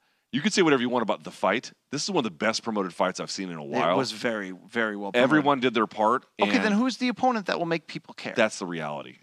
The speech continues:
Speaker 1: Like, uh, it, the one, the one thing you can say for Tyron is, oh, you can say a few things, but the one you can, you cannot take away from him is he did a very good job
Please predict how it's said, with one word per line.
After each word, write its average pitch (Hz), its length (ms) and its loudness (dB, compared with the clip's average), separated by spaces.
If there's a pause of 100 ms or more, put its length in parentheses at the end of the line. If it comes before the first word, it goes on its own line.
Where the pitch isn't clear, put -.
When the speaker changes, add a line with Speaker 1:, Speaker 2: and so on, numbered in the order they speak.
Speaker 1:
Like, 113 300 -4
uh, 143 160 4
it, 139 180 -10
the 135 80 0
one, 147 480 2
the 127 220 2
one 131 580 2
thing 135 260 -2
you 110 100 -2
can 113 120 -6
say 107 220 0
for 101 100 -8
Tyron 90 420 0
is, 80 380 -8 (600)
oh, 160 100 -8
you 214 60 -12
can 233 100 -4
say 160 80 0
a 127 80 4
few 107 160 -6
things, 78 300 -10
but 95 160 -6
the 113 80 0
one 135 160 0
you 131 80 -2
can, 113 240 -4
you 110 100 -8
cannot 104 580 0
take 110 200 -6
away 98 100 0
from 90 120 -6
him 90 80 -8
is - 80 -8
he 127 180 -2
did 113 240 0
a 95 180 0
very 113 800 0
good 87 240 -6
job 78 420 -6